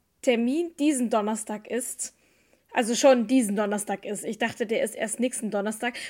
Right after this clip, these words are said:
wobei der nächsten Donnerstag gar nicht sein konnte, weil ich nächsten Donnerstag ja nicht mehr da bin.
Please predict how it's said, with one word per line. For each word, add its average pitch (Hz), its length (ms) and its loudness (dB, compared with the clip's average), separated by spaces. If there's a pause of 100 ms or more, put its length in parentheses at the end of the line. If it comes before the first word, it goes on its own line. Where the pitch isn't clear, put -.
wobei 247 220 2
der 262 80 6
nächsten 277 320 -2
Donnerstag 262 400 0
gar 233 100 0
nicht 233 180 0
sein 247 220 0
konnte, 226 260 -2
weil 220 180 2
ich - 260 -2
nächsten 233 320 -2
Donnerstag 226 400 -4
ja 214 80 -4
nicht 214 140 -4
mehr 220 120 0
da 214 260 0
bin. 196 300 -2